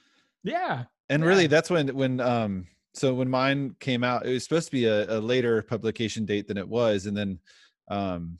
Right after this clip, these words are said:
Speaker 2: Dave and Shelley from D B C gave me a call and they're like, "Listen, we, we wanna push yours forward. Is that okay?" And I was like, "Yeah, let's do it." And they're like, "We just think parents are gonna eat this up because you made it so simple." And that's one thing I was so proud of.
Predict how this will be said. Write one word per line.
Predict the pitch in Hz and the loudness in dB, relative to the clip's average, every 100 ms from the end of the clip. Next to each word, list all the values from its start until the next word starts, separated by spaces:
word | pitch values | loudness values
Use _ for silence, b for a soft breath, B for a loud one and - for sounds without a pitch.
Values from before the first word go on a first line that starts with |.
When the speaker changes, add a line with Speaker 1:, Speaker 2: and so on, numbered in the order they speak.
| - | -12
Speaker 2:
Dave | 107 107 | -4 -2
and | 107 | -2
Shelley | 104 104 104 110 | -2 -2 -2 -4
from | - 95 | -8 -8
D | 104 | -8
B | |
C | 107 110 | -6 -6
gave | 104 107 | -4 -4
me | 107 | -4
a | |
call | 101 110 104 | -4 -2 -2
and | 101 | -2
they're | 101 | -4
like, | 95 95 | -4 -2
"Listen, | 113 - 107 | -4 -4 -4
we, | 120 | -4
we | 120 135 | -4 -4
wanna | 139 110 | -2 -4
push | - 127 - | -4 -4 -4
yours | 113 | -6
forward. | - 127 139 143 | -4 -4 -2 -2
Is | 123 | 0
that | 127 | 0
okay?" | 117 127 | 2 0
And | 139 | 0
I | |
was | 139 | 0
like, | 113 92 | -4 0
"Yeah, | 135 175 | 2 2
let's | 127 120 | 2 0
do | 147 156 | 2 2
it." | |
And | 117 | 2
they're | 113 | -2
like, | 107 | -2
"We | 123 | -4
just | 120 - | -6 -6
think | 113 | -6
parents | - 113 110 | -4 -6 -6
are | 110 | -8
gonna | 110 101 92 - _ _ _ _ _ | -6 -6 -8 -14 _ _ _ _ _
eat | 113 - | -6 -4
this | 110 | -4
up | 190 175 | -4 -6
because | 95 110 | -6 -4
you | 110 | 0
made | 107 110 | 0 0
it | 110 | -2
so | 110 | -6
simple." | 101 113 101 92 | -8 -8 -6 -6
And | 92 107 | -4 -2
that's | 151 | -2
one | 156 151 | 0 -2
thing | 139 | 0
I | 120 | 0
was | 104 | 0
so | 123 110 | -2 -2
proud | 113 101 | 0 -2
of. | 90 87 | -2 -6